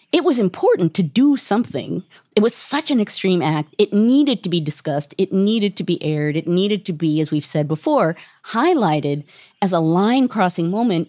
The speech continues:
in many ways. But at that moment in time, given where politics was, it didn't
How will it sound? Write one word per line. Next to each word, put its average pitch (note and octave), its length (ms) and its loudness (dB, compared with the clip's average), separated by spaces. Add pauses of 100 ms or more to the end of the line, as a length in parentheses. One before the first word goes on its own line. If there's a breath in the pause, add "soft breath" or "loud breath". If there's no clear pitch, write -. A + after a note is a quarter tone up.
in E3+ 140 2
many D3+ 240 2
ways. A3 560 0 (400 soft breath)
But G#3 140 2 (100)
at E4 180 2
that C#4+ 180 2
moment G#3+ 280 0
in F3+ 60 0
time, F3+ 380 -2
given G#3+ 240 0
where F3+ 100 -2
politics E3 580 -4
was, A#3 580 -2 (440 soft breath)
it A#3 220 0
didn't C4 320 2